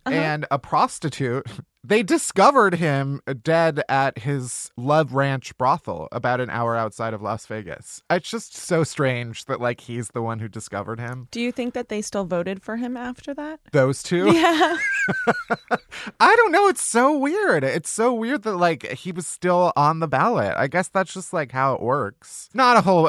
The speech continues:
Speaker 2: not a, not a bad day overall, I would say. Next! Police in Alabama.
Speaker 1: Alabama?
Speaker 2: Oh, I'm sorry. Police in Alabama say a man not wearing any pants <laughs> fell through the roof of a Waffle House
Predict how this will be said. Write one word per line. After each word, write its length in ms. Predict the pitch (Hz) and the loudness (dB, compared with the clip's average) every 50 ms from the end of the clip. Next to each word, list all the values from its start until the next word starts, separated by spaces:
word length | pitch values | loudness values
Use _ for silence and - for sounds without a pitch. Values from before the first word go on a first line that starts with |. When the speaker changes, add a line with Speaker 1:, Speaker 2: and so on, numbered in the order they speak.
| 147 165 | 4 4
Speaker 2:
not 360 | 214 208 202 196 185 175 160 | 4 6 6 6 6 6 6
a, 20 | |
not 180 | 175 196 208 208 | 4 6 6 4
a 60 | 202 | 4
bad 400 | 147 117 156 170 160 160 160 143 | 4 2 4 4 6 4 4 4
day 320 | 135 139 135 131 123 120 | 4 4 4 6 4 2
overall, 680 | 117 - 123 127 131 117 123 120 117 104 107 107 104 85 | 2 0 0 0 0 0 0 0 0 0 0 0 0 0
I 160 | 87 110 110 | 0 0 -2
would 180 | 104 101 101 | -2 -4 -6
say. 340 | - - 101 76 67 90 95 - _ _ _ _ _ _ _ - - - - - - - | -8 -10 -8 -6 -6 -6 -8 -10 _ _ _ _ _ _ _ -20 -20 -20 -20 -20 -20 -12
Next! 960 | - 190 269 359 359 415 523 - - - - - - - - - - - - - _ _ _ _ _ _ _ _ _ _ - - - - _ | -2 2 4 6 8 8 8 8 6 4 -4 -14 -16 -14 -12 -12 -12 -12 -12 -14 _ _ _ _ _ _ _ _ _ _ -20 -20 -20 -6 _
Police 640 | - 302 359 370 359 359 359 381 415 494 480 - - | 6 6 8 8 8 8 8 8 6 6 4 4 4
in 180 | 302 302 277 - | 4 4 4 4
Alabama. 1200 | - 226 262 285 302 302 311 247 233 269 277 330 403 403 359 247 202 190 190 202 262 240 214 202 - - | 4 6 6 8 8 8 6 6 4 4 6 6 6 4 6 6 6 6 6 4 2 2 -2 -6 -8 -6
Speaker 1:
Alabama? 560 | 208 214 214 202 175 170 175 190 247 359 427 392 - - - - - | -4 -2 -2 -2 -2 -2 -2 -2 -4 -6 -8 -8 -10 -12 -14 -6 -4
Speaker 2:
Oh, 180 | 135 139 131 | -2 -2 -2
I'm 140 | 101 120 131 | -2 -4 -6
sorry. 300 | 120 - 123 107 104 - - _ _ _ | -6 -6 -6 -6 -6 -8 -12 _ _ _
Police 380 | - 170 208 269 285 285 - 277 | -4 -2 0 2 2 2 2 0
in 100 | 220 208 | 2 4
Alabama 800 | 196 196 202 190 185 160 175 214 226 226 220 202 185 170 170 165 | 6 6 8 8 6 6 6 8 8 8 8 6 6 4 4 2
say 480 | - - 190 190 175 170 165 165 151 - - - - - - - | 0 0 2 2 4 4 2 2 0 -4 -8 -14 -18 -8 0 2
a 100 | 220 220 | 4 4
man 600 | 214 208 226 247 269 269 247 247 240 240 240 196 - | 6 6 6 8 8 8 8 6 6 4 2 0 0
not 440 | 180 170 185 202 214 226 240 - - | 0 2 6 8 8 8 8 6 6
wearing 400 | 208 220 233 233 233 226 233 220 - | 4 4 6 6 6 4 2 2 2
any 300 | 165 170 190 208 220 226 | 2 2 4 2 0 0
pants 640 | - 262 285 294 285 254 208 208 202 - - - - | 0 2 2 2 4 2 2 2 0 -4 -8 -14 -14
<laughs> 0 | |
fell 520 | - - 254 - - 226 233 247 269 277 | -14 -14 -4 2 6 8 8 10 8 8
through 220 | - 294 277 269 277 | 6 4 2 4 4
the 100 | 254 285 | 4 4
roof 420 | 254 214 190 190 185 180 - - | 4 4 6 6 4 4 2 2
of 140 | - 185 180 | 2 4 4
a 100 | 208 196 | 4 6
Waffle 420 | 190 190 208 220 277 254 208 185 | 8 8 8 8 8 8 8 8
House 600 | 151 165 156 139 139 139 131 135 - - - - | 8 8 8 8 6 6 4 2 0 -4 -4 -6